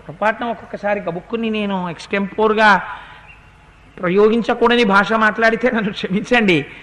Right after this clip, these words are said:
దిక్కుమాలిన ఆవేశం ఒకటి ఉండిపోతూ ఉంటుంది నాకు, అది అప్పుడప్పుడు అలా పలికించేస్తూ ఉంటుంది.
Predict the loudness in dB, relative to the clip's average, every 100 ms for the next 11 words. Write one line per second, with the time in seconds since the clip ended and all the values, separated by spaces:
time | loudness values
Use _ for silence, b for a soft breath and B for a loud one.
0 | B B -20 -14 -10 -6 0 4 4 4
1 | 2 2 0 -2 -4 -4 -6 -6 -4 -4
2 | -4 -4 -2 0 0 0 0 0 -2 -4
3 | 0 2 2 0 -2 -4 -2 -2 0 0
4 | 2 2 0